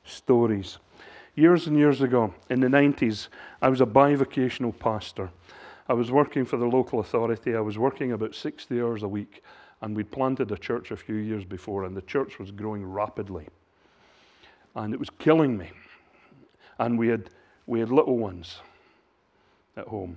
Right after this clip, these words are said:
We had two little ones at home. And, uh, that was the only job. Kath was looking after the, the little ones. It was hard.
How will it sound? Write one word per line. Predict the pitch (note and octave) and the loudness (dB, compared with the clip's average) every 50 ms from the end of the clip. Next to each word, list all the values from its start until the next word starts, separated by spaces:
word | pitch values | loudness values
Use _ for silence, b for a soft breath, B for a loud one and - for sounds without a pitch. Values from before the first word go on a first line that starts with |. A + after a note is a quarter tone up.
| F2+ | -14
We | G#2+ G#2 | -14 -14
had | F#2+ F2+ _ | -16 -14 _
two | - C#3 C3+ | -6 -4 -2
little | C3 B2+ A#2 - | 0 -2 -2 -2
ones | G#2 G#2 G2 G2 F#2+ G2+ | -4 -6 -6 -8 -8 -10
at | - F2+ | -10 -10
home. | G2+ G2 F#2 F2 E2+ F2 B B B B B B B B B B B - | -8 -8 -8 -10 -12 -14 B B B B B B B B B B B -10
And, | - G2+ G2+ G2+ G2 F#2 | -8 -6 -6 -6 -4 -2
uh, | A2 G2+ | -2 0
that | G2 A2+ B2 B2+ - - | 2 4 4 4 4 2
was | B2+ A2 G#2 | -2 -4 -2
the | A2 A2+ A2+ | 0 0 0
only | A2+ A2 G#2 G2+ | 0 0 -2 -2
job. | F#2+ A#2+ A#2+ A2+ A2 G#2+ - | 0 0 2 2 2 0 0
Kath | - C3+ C3 B2 - - | 0 2 2 0 0 -2
was | G#2+ G2+ F2+ - - - _ - | -2 -2 -2 -4 -12 -20 _ -10
looking | A#2+ - - G#2 G#2+ | -8 -6 -4 -4 -4
after | A2 G#2+ - - A2 | -4 -6 -4 -4 -4
the, | G2 G2+ F#2+ F2+ b b b b b b b b b b b _ _ _ _ | -2 -2 -4 -6 b b b b b b b b b b b _ _ _ _
the | G#2 G2+ | -4 -2
little | G2 A#2 B2 - A#2 | 0 2 2 2 0
ones. | A2+ A2+ A2 A2 G#2 G2 - - _ _ - | 0 0 -2 -2 -4 -6 -10 -18 _ _ -6
It | C3 - | -6 -4
was | C3 B2+ A#2 - | -4 -4 -6 -6
hard. | - - - C#3 C3 A#2+ A2 F2+ E2 | -10 -6 -4 -2 -2 -2 -2 -4 -6